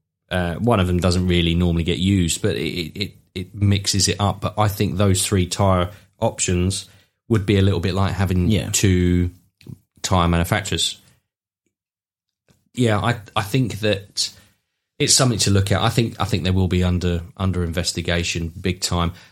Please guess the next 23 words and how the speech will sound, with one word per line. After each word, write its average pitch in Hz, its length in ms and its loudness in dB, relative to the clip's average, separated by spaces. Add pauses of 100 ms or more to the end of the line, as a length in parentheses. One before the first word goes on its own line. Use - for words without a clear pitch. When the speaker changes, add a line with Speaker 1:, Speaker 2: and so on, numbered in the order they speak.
(220)
Speaker 1:
I 123 80 2
Speaker 2:
Yeah. - 60 -8
Speaker 1:
think 165 200 0
what's 127 220 2
unacceptable, 95 1000 -2
and 123 340 2
by 123 200 0
the 123 80 2
way, 110 240 0
they're 98 100 0
still 120 260 0
saying, 87 600 -2 (680)
uh, 101 100 -4 (140)
the 101 240 -2
last 101 320 4
I 98 120 4
saw 87 320 2
anyway, 87 440 -2 (380)
was 92 380 0
that 95 340 0 (1080)
it 98 160 -4
was 98 380 2
not 92 460 2